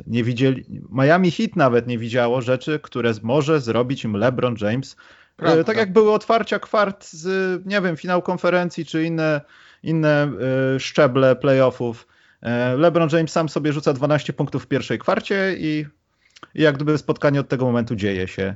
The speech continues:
Speaker 1: I ta różnica jest mniej więcej utrzymywana, ktoś dogoni czy nie, ale znowu LeBron James chodzi i po prostu, „Dobra, daj mi piłkę”. I biegnie sobie z jednego kosza do drugiego kosza, ma dziesięć asyst na mecz, rzuca triple-double, trzydzieści pięć punktów, szesnaście zbiórek, dziesięć asyst,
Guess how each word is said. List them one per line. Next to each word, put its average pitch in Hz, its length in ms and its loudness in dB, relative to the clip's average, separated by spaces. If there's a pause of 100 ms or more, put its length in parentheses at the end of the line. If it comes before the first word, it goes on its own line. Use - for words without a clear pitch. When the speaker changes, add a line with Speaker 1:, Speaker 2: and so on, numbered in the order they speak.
(140)
Speaker 1:
I 139 80 -6
ta 147 440 6
różnica 151 460 0
jest 127 120 0
mniej 135 120 0
więcej 123 240 -2
utrzymywana, 139 680 2
ktoś 110 200 -8
dogoni 135 440 -2
czy - 180 -8
nie, 127 120 -2
ale 320 200 0
znowu 147 240 0
LeBron 110 320 0
James 107 240 -4
chodzi 113 280 -2
i 110 60 -4
po 107 100 -6
prostu, 110 320 -6
„Dobra, 123 240 2
daj 123 120 2
mi 117 120 -2
piłkę”. 95 340 -6 (720)
I 120 80 0
biegnie 156 300 4
sobie 135 240 0
z 117 60 -4
jednego 160 340 2
kosza 170 260 0
do 123 100 0
drugiego 147 360 0
kosza, 147 280 -2
ma 117 140 0
dziesięć 139 300 -2
asyst 131 280 -2
na 104 100 -4
mecz, 131 220 -2
rzuca 135 260 -4
triple-double, 123 600 0
trzydzieści - 380 -8
pięć 117 220 -4
punktów, 131 340 -6
szesnaście 123 440 -4
zbiórek, 113 320 0
dziesięć 113 320 -4
asyst, 117 480 0